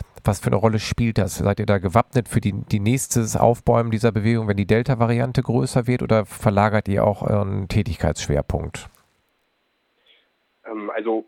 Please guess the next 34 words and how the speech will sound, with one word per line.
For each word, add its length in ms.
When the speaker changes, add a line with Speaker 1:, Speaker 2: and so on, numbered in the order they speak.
Speaker 2:
wir 160
hoffen 200
natürlich, 420
dass 160
diese 140
Bewegung 460
immer 180
weiter 300
abflaut. 680
Ähm, 340
aber 200
nichtsdestotrotz 720
werden 300
wir 240
auch, 360
ähm, 400
ja, 300
behal-, 340
behalten 360
wir 100
auch 100
kleinere 460
Demonstrationen 880
im 60
Auge. 640
Ähm, 300
es 60
gibt 220
ja 340
trotzdem 420
noch, 160
auch 180
wenn 120
das 100